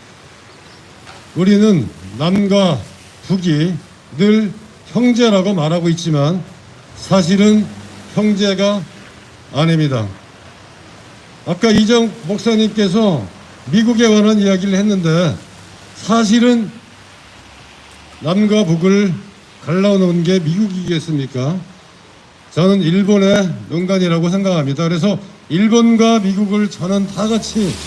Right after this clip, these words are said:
싫어하고 거의 원수처럼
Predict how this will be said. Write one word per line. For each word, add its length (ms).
싫어하고 720
거의 480
원수처럼 720